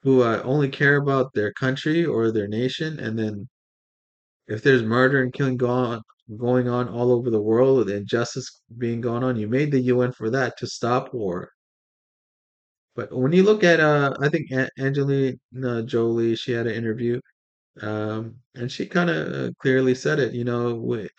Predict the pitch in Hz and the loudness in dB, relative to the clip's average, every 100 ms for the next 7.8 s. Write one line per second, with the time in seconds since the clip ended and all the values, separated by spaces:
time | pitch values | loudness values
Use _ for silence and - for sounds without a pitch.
0 | - 123 117 113 110 - 151 160 139 123 | -18 -2 2 2 0 -6 0 0 2 2
1 | 135 143 139 135 - 123 123 117 113 117 | 4 4 2 0 -2 -2 0 0 -2 -4
2 | 127 _ _ _ _ _ _ - 104 104 | -8 _ _ _ _ _ _ -8 -6 -4
3 | 98 110 110 107 107 113 - 107 113 117 | -6 -4 -2 0 -2 -2 -2 -2 0 0
4 | 117 113 117 - 117 - 127 139 - 120 | 0 -2 -6 -8 -8 -4 -4 -4 -6 -4
5 | 104 98 98 - _ - - 127 123 123 | -2 -2 -4 -10 _ -20 -4 -2 0 0
6 | 120 117 117 107 107 _ _ _ _ 117 | -2 0 2 0 -2 _ _ _ _ 4
7 | 127 131 123 127 123 127 131 | 6 8 8 6 4 2 2